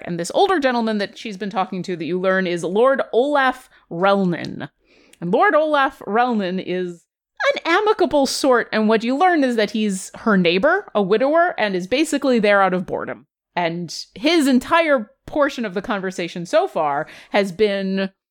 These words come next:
cheekily pointing out how not standard this blood song is for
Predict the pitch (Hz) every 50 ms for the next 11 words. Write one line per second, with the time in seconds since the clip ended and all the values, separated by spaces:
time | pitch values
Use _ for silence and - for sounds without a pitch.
0 | _ _ _ _ _ _ _ _ _ _ - - - - - - 370 381 370 415
1 | 392 349 349 330 - - - 285 277 302 285 285 254 233 - 214 214 214 208 -
2 | - 277 233 220 208 202 202 - - - - 202 196 196 220 302 - - - -
3 | - - - 233 214 220 214 196 208 196 185 165 190 170 160 180 170 - 151 160
4 | 180 175 165 165 160 165 - - 165 160 165 160 160 165 - - 170 165 151 147
5 | 143 139 139 - - _ - - 196 175 170 170 156 147 151 151 151 151 147 -